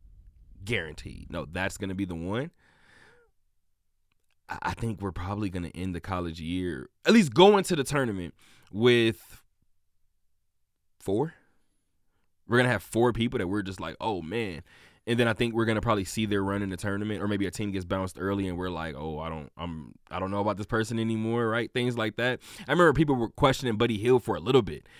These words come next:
during the tournament, or before the tournament. And then he went on a tear in the tournament. What I did hate was all those, those naysayers came right back out the moment he got eliminated and he had a bad game. But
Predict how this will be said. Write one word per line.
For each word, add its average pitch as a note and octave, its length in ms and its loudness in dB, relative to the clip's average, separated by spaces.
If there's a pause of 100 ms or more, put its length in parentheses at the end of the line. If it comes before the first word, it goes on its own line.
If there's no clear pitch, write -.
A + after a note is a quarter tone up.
(220)
during A2+ 260 4
the G#2+ 60 -4
tournament, A#2+ 400 0
or D#3 80 10
before C#3 240 8
the A#2 60 -2
tournament. C3 500 2 (1160)
And A#2+ 160 -6
then A#2+ 100 -4
he B2 220 -2
went A2 240 -6
on F#2 160 -6
a - 60 -20 (100)
tear B2 640 -8 (140)
in F2+ 100 -8
the F2 80 -6
tournament. A1+ 500 -12 (300)
What C#3+ 180 6
I C#3 60 6
did A3+ 300 4
hate C3+ 320 0
was B2 420 4
all G3+ 320 8
those, E3+ 460 4 (120)
those C3+ 320 6
naysayers C3 520 2
came A2+ 240 -2
right C3 140 2
back A2+ 200 -2
out C#3+ 160 2
the A2 60 -8
moment G#2+ 260 0
he G#2+ 80 -4
got G2+ 140 0
eliminated F#2+ 480 -2
and G2 100 -4
he G2+ 60 -4
had G#2 100 -4
a E2 60 -12
bad G2 420 -2
game. G2+ 400 -4 (340)
But E3 360 8